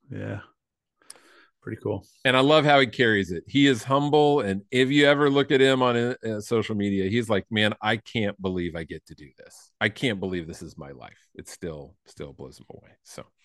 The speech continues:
Speaker 1: Yeah.
Speaker 2: man, let's get into one of our more controversial episodes. We've not had a lot of them, but Doctor Jake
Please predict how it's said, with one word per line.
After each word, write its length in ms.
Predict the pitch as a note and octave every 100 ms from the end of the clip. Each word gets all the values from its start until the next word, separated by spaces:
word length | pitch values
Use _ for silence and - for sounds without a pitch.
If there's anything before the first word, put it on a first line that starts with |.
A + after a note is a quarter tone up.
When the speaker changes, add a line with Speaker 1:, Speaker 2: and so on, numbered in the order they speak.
| -
Speaker 1:
Yeah. 300 | G#2+ G2+ G2 - _ _ _ - - - -
Speaker 2:
man, 260 | C#3+ C#3+
let's 200 | D3+ E3+
get 220 | G3 G3+
into 500 | F#3+ F#3+ - F#3+ E3
one 160 | D#3 E3+
of 100 | D3+
our 140 | D3
more 200 | C#3+ B2 G#2
controversial 760 | A2+ G#2+ F2+ F#2 D#3+ - F2
episodes. 760 | D#2 F#2+ - D#2 E2+ B2 A#2 -
We've 160 | F#2+ F#2+
not 220 | A2 G#2
had 160 | G2
a 40 | E2
lot 340 | E2 G2 G#2+ -
of 180 | E2 D#2+
them, 240 | E2 E2 F2
but 240 | E2+ E2 _ F2
Doctor 560 | F2 G2+ C#3+ - D3+ D3+
Jake 540 | A#2+ - G2+ G#2 G#2